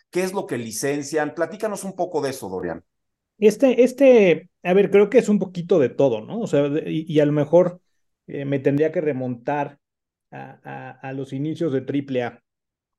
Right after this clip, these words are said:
Speaker 2: Cuando, cuando inicia triple A, hay que, hay,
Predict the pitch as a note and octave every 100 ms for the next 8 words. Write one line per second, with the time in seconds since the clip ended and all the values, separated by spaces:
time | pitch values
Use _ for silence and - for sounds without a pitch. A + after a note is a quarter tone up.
0 | _ F3+ F3 F3+ F#3 F#3 F3 F#3 G#3 A#3+
1 | C4 - G#3 F3+ E3 E3+ B3+ C4 D#3+ D#3+
2 | D#3+ E3 E3 F2 E3+ -